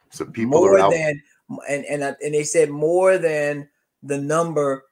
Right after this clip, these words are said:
Speaker 2: for all of last year.
Speaker 1: <sighs>
Speaker 2: Uh, some-, something to that effect, but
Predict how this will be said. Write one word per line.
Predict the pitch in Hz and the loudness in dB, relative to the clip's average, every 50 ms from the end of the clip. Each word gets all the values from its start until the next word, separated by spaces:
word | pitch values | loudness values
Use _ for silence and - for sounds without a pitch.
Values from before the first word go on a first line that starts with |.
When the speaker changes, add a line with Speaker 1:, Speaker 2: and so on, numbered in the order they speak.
| _ | _
Speaker 2:
for | - 151 165 | -6 -6 -6
all | - - 147 156 160 165 165 156 | -2 0 2 4 6 6 4 4
of | 151 139 135 | 0 -2 -2
last | 143 139 135 135 135 135 - 139 | -2 -2 0 -2 -2 -4 -8 -10
year. | 139 139 120 98 92 92 - _ _ _ _ - - _ _ - - - - - - _ _ _ _ _ _ - - - - - - - _ _ _ _ - - - - - - - _ _ - | -8 -8 -8 -8 -10 -12 -14 _ _ _ _ -20 -20 _ _ -20 -20 -20 -20 -20 -20 _ _ _ _ _ _ -14 -14 -14 -14 -16 -20 -20 _ _ _ _ -20 -20 -20 -20 -20 -20 -20 _ _ -20
Speaker 1:
<sighs> | - - - - - - - - - - - - - _ _ _ _ - - - - | -12 -8 -4 -4 -4 -2 -4 -4 -6 -6 -8 -10 -14 _ _ _ _ -14 -12 -12 -10
Speaker 2:
Uh, | 123 123 | -10 -8
some-, | - - - 170 156 - | -6 -4 -2 -4 -4 -2
something | - 190 180 165 165 170 | 0 0 0 0 -4 -8
to | 156 - 156 | -10 -6 -2
that | 147 143 139 | -2 -2 -2
effect, | 123 - 151 131 110 - | -2 -4 -6 -6 -6 -4
but | - 139 131 - | -4 -4 -4 -6